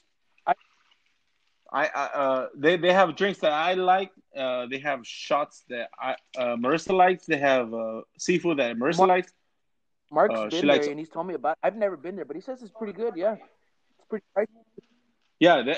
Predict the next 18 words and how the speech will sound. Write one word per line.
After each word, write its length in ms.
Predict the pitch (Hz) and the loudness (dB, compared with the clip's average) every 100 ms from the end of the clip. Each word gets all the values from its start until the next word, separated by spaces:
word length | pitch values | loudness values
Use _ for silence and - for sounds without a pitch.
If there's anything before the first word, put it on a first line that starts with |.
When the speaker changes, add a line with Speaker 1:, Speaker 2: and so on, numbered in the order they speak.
| 156 | -2
Speaker 2:
they, 240 | 156 147 160 | -2 -2 -2
they, 120 | 165 - _ 139 | -4 -4 _ 0
they 120 | 165 | 2
have 240 | 196 190 - | 4 2 2
oyster 360 | 185 202 - 214 | 2 2 -4 -6
shooters. 540 | 233 226 233 233 196 | -4 -4 -4 -6 -4
They 120 | 196 | -2
have, 300 | 170 170 170 | 0 -2 -2
Speaker 1:
Oh, 60 | 151 | -2
so 280 | 151 143 131 | 0 2 2
it's, 280 | 120 113 - | -2 -6 -8
it's 80 | |
a 120 | 107 104 | -8 -10
Speaker 2:
uh, 20 | - | -8
Speaker 1:
seafood 320 | 220 147 123 | -8 -6 -8
place. 240 | 123 87 - _ | -10 -14 -18 _
Speaker 2:
which 280 | - 117 113 | -8 -8 0
is, 140 | 123 | -2